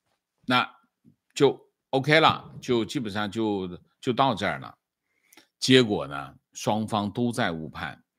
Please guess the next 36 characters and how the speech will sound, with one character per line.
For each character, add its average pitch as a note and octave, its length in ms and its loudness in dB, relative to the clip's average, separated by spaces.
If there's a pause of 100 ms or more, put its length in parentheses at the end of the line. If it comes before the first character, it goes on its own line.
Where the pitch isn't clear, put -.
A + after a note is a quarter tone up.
(380)
双 C#3+ 320 2
方 C#3 400 2
都 D#3 180 2
在 C#3 180 2
误 B2+ 160 0
判， G2+ 240 -4
就 F#2 100 -4
结 G#2 200 -2
果 F#2 120 -2
真 C3+ 280 6
的 C3+ 100 0
打 C#2 220 -4
起 - 160 -14
来 - 100 -18 (280)
啊， - 100 -20 (280)
真 G2+ 180 -8
的 - 100 -10
打 - 200 -10
起 - 140 -16
来， - 140 -20 (340)
这 - 140 -2
是 B2+ 140 0
非 E3+ 460 -2
常 A2 260 -4
低 A2+ 220 -4
级 F#2 200 -6
的 D#2 120 -8
对 D#2+ 200 -8
抗， C2+ 360 -14 (840)
低 F#3+ 220 0
级 B2 160 0
的 G#2 120 0
对 F#2+ 200 0
抗， E2 260 -6
因 C3+ 120 2
为， D#3 300 0